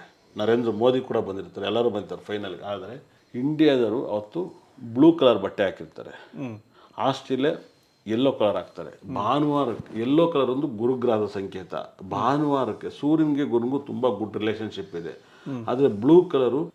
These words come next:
Speaker 1: ಸೂರ್ಯ ಗ್ರಹ ತುಲಾ ರಾಶಿಯಲ್ಲಿ ನೀಚತ್ವ ಪಡ್ಕತಾನೆ.
Speaker 2: ಹ್ಮ್, ಹ್ಮ್.
Speaker 1: ಹಾಗಾಗಿ ಭಾನುವಾರ ಬಂದಿದ್ದಕ್ಕೆ ಆ ಮ್ಯಾಚ್ ಸೋತೋದ್ರು. ಆ ಕಲರ್ಸ್ ಇಂಪಾರ್ಟೆಂಟ್ ಆಗುತ್ತೆ.
Speaker 2: ಹ್ಮ್.
Speaker 1: ಇಲ್ಲಿ ಏನಾಗುತ್ತೆ, ಬೆಂಗಳೂರು ಆರ್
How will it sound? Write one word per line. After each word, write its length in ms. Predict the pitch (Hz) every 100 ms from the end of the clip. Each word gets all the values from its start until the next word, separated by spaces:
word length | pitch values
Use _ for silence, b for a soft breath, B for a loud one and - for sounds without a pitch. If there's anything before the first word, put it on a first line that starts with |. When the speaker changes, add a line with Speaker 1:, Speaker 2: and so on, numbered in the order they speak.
| -
Speaker 1:
ಸೂರ್ಯ 300 | 151 185 175
ಗ್ರಹ 180 | 135 151
ತುಲಾ 320 | 151 127 135
ರಾಶಿಯಲ್ಲಿ 360 | 127 - 131 113
ನೀಚತ್ವ 460 | 110 127 123 123
ಪಡ್ಕತಾನೆ. 560 | 107 92 87 95 - -
Speaker 2:
ಹ್ಮ್, 280 | - 123 107
ಹ್ಮ್. 180 | 117
Speaker 1:
ಹಾಗಾಗಿ 300 | 120 131 127
ಭಾನುವಾರ 420 | 101 113 139 156 143
ಬಂದಿದ್ದಕ್ಕೆ 500 | 95 131 151 160 135
ಆ 40 |
ಮ್ಯಾಚ್ 220 | 107 110
ಸೋತೋದ್ರು. 420 | - 92 82 76
ಆ 80 | -
ಕಲರ್ಸ್ 440 | - 107 120 123 107
ಇಂಪಾರ್ಟೆಂಟ್ 380 | 92 95 87
ಆಗುತ್ತೆ. 280 | 80 82 -
Speaker 2:
ಹ್ಮ್. 240 | - - 135
Speaker 1:
ಇಲ್ಲಿ 200 | 170 160
ಏನಾಗುತ್ತೆ, 400 | 156 139 104 92
ಬೆಂಗಳೂರು 420 | 104 120 135 117
ಆರ್ 180 | 104